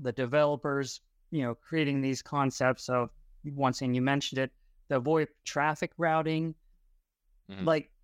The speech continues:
Speaker 1: I don't think anyone ever looked at it and said, "Man, this could be used malicious."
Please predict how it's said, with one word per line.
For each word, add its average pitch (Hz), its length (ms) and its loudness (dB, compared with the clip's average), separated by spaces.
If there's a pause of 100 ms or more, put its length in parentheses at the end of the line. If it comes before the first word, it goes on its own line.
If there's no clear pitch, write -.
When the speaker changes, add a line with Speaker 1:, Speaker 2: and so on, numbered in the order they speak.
(260)
Speaker 1:
I 160 80 2
don't 233 180 2
think 226 280 0
anyone 185 340 0
ever 165 320 0
looked 151 300 -4
at 131 120 0
it 131 40 -2
and 127 120 -6
said, 127 220 -6
"Man, 185 220 2
this 175 140 -2
could 143 180 -8
be 131 80 -2
used 127 320 -4
malicious." 180 640 -4